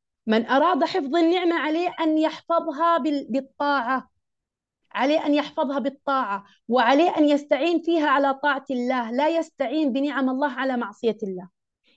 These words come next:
لا يستعين بطاعة الله على معصية الله. ومن العجب، يلا هذا الذي يقول ابن القيم: "ومن العجب علم العبد بذلك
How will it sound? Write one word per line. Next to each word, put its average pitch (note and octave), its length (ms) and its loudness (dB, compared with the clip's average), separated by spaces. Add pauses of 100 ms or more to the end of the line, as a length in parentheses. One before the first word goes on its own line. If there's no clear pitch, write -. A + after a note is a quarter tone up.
(100)
لا C4+ 220 2
يستعين C#4 600 0
بطاعة A#3+ 500 -2
الله B3+ 160 -2
على A#3 220 -2
معصية F#3+ 440 -8
الله. E3 240 -10 (680)
ومن B3 280 6
العجب، A#3+ 680 2 (1120)
يلا G3 180 2
هذا A#3 200 2
الذي G#3 220 2
يقول G#3 320 0
ابن F#3 200 -6
القيم: F3 480 -10 (520)
"ومن A#3 260 4
العجب G3+ 640 -2 (600)
علم A#3+ 340 4
العبد F#3 680 -2 (380)
بذلك F#3+ 760 2